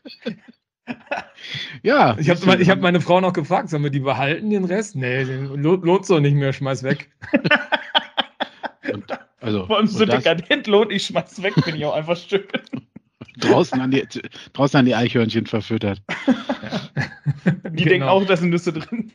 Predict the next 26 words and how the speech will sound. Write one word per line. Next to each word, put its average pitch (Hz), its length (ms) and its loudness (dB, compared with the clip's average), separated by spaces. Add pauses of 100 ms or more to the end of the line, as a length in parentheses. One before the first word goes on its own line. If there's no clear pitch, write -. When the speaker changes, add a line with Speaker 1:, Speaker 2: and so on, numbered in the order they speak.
(460)
Speaker 1:
Gibt - 180 0
eh 139 140 4
Überpopulation. 113 1160 0 (140)
<laughs> - 1040 -8 (1160)
Alle 127 220 2
verklebte, 120 920 2
äh, 113 260 0
Speiseröhren 107 640 0
jetzt, 107 220 -4
die 107 100 -4
armen 113 200 0
Viecher. 107 400 -4 (720)
So, 269 200 6
jetzt 175 120 4
haben 175 80 4
wir 180 60 6
ja 160 80 4
doch 185 160 0
ein 196 80 -4
Smalltalk-Thema 123 720 0
gehabt, 120 220 0
hätte 131 120 -2
ich - 60 -16
gar 123 160 2
nicht 117 140 -2
gedacht. 151 420 0